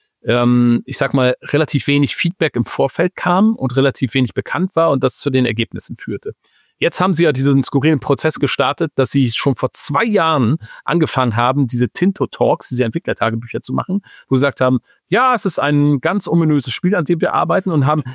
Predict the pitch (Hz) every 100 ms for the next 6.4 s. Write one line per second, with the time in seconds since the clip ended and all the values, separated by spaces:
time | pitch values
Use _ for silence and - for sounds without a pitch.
0 | - _ 147 139 151 113 131 208 247 185
1 | 208 185 - 180 233 220 - - 233 285
2 | 226 214 - - - - 226 233 196 196
3 | - 143 147 147 147 135 - 160 135 117
4 | 117 120 147 151 156 139 - - 190 202
5 | - 147 - 143 135 127 127 120 - 120
6 | 107 - 107 107